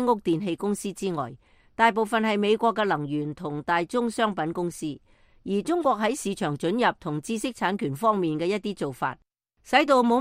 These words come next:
乜嘢美國嘅高科技與金融公司願意參加。彭博新聞社報道話，川普政府目前正在與中方談判嘅最大嘅一個交易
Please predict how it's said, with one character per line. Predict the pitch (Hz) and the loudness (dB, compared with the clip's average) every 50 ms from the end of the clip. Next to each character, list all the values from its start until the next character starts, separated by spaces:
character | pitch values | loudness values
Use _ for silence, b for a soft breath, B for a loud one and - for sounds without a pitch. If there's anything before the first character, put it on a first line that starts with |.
| 294 311 | 4 2
乜 | 233 | 4
嘢 | 233 220 220 | 2 2 4
美 | 208 202 208 | 4 4 4
國 | 208 214 220 214 180 | 4 4 4 2 4
嘅 | 214 202 190 | 2 0 0
高 | - - - 277 | 0 -2 -4 2
科 | - 285 277 220 | 4 4 6 6
技 | 208 180 165 170 165 151 165 | 6 4 2 2 2 2 4
與 | 175 185 214 | 4 4 4
金 | - 269 269 233 | 4 2 2 2
融 | 185 143 143 | 2 0 0
公 | - 220 220 226 | 2 2 2 2
司 | - - 233 | 0 0 0
願 | 220 214 175 170 160 160 160 | 0 0 2 2 0 2 2
意 | 160 160 143 | 0 -2 -2
參 | - 160 160 165 156 | -2 -2 -2 -2 -2
加。 | 147 165 147 120 - - _ _ _ _ _ _ _ _ _ _ _ - | -2 -4 -4 -4 -6 -12 _ _ _ _ _ _ _ _ _ _ _ 0
彭 | - 202 196 202 | 2 2 4 4
博 | 233 - - | 4 2 2
新 | - 370 | 2 2
聞 | 339 294 214 160 151 | 2 4 2 0 -2
社 | - - 170 165 | -2 0 0 0
報 | 170 - 180 165 | 0 0 -2 -2
道 | 151 160 139 | -2 -2 -4
話， | 131 135 123 120 135 - b b b b b b b | -4 -6 -8 -8 -10 -16 b b b b b b b
川 | - 359 381 | -2 0 0
普 | 330 277 294 | 2 0 0
政 | - 254 226 214 - | 2 2 2 2 0
府 | - 180 202 240 | 0 0 2 2
目 | 233 208 175 - | 2 0 -2 -2
前 | - 170 156 | -2 -4 -2
正 | - 220 214 214 | 0 0 0 2
在 | 202 185 175 | 2 0 2
與 | 170 170 175 185 202 196 | 2 4 4 4 4 4
中 | - 277 277 277 | 2 0 0 0
方 | - 294 262 226 | 0 0 0 0
談 | - 226 151 147 151 | 0 -2 -4 -4 -2
判 | - 196 190 190 180 | -2 0 0 0 0
嘅 | 190 190 | 0 0
最 | 180 - 220 220 220 | 0 2 2 0 2
大 | - 202 175 | 2 2 2
嘅 | 175 160 196 | 2 0 0
一 | 214 254 247 | -2 -2 -2
個 | - 202 175 180 170 - | 0 0 0 0 0 2
交 | 220 214 196 | 2 2 2
易 | 170 156 135 | 0 -2 -6